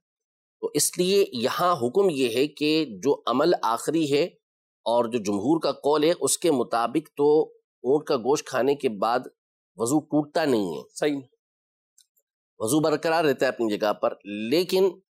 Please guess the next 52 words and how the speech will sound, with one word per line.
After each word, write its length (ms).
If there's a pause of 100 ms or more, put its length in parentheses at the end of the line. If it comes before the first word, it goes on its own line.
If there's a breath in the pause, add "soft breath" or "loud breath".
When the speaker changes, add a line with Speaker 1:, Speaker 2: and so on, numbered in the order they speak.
(500)
Speaker 1:
آ، 180
امام 420
احمد 340
بن 160
حنبل 340
رحمۃ 280
اللہ 360
تعالی 180
کا 100
موقف 420
یہ 120
ہے 120
کہ 120
یہاں 160
پر 120
وضو 280
کیا 280
جائے 280
گا۔ 160 (580 soft breath)
تو 300
علماء 220
یہ 120
ارشاد 260
فرماتے 420
ہیں 80
کہ 180
ایسے 380
موقع 340 (140)
پر 160
کہ 160
جہاں، 520 (680 soft breath)
آ، 120
ائمہ 480
کا 220
اختلاف 540
ہو 140 (520)
اور 120
جس 400
مذہب 400
کی 100
بندہ 320
تقلید 360
کرتا 340
ہے 100
اس 200
کی 100
کوئی 180
مخالفت 460
اسے 200
نہ 140
کرنا 360
پڑے 280